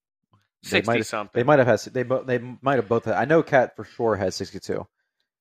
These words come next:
Speaker 2: Booker and Cat, they lost
Speaker 1: Yep.
Speaker 2: in those outings. Uh, Doncic
Speaker 1: Mavs
Speaker 2: got,
Speaker 1: won.
Speaker 2: got the win.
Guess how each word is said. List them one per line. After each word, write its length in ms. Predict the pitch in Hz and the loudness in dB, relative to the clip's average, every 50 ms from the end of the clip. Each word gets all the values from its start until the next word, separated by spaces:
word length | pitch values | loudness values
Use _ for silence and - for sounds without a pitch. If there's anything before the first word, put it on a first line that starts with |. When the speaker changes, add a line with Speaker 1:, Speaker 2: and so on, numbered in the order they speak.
| _ _ _ _ _ _ _ _ _ _ _ - | _ _ _ _ _ _ _ _ _ _ _ 4
Speaker 2:
Booker 380 | 160 175 175 - 214 190 165 | 4 4 6 6 4 6 6
and 240 | 156 147 135 131 - | 6 4 2 0 -4
Cat, 380 | - 143 139 139 139 135 - - _ | 4 6 8 8 8 6 2 -2 _
they 160 | - 131 143 | 2 2 2
lost 680 | 139 127 120 113 113 113 113 113 - - - _ - _ _ | 4 4 4 6 6 4 2 0 -6 -18 -20 _ -20 _ _
Speaker 1:
Yep. 240 | 104 104 98 - _ - | -2 -2 -2 -2 _ -8
Speaker 2:
in 140 | - 123 120 | -10 -6 -4
those 360 | 117 113 110 110 107 - - - | -2 -2 -2 -4 -8 -14 -12 -4
outings. 680 | - 113 110 110 110 110 110 110 107 110 110 - - - | 0 0 2 2 0 -2 -4 -8 -10 -14 -16 -18 -16 -10
Uh, 680 | 110 110 110 107 107 107 104 107 104 104 104 101 104 - - | -6 -4 -4 -2 -2 -2 -2 -2 -4 -4 -4 -6 -8 -6 -4
Doncic 260 | 127 123 123 117 113 | -2 0 0 0 0
Speaker 1:
Mavs 140 | 131 117 98 101 | -2 -4 -2 -2
Speaker 2:
got, 160 | 123 117 107 | -2 -2 -4
Speaker 1:
won. 100 | 98 - _ - | -8 -16 _ -4
Speaker 2:
got 180 | 127 117 113 - | -2 -2 -2 -2
the 80 | 139 | -6
win. 440 | 135 127 117 104 104 107 107 107 104 | -6 -6 -4 -6 -6 -8 -10 -12 -18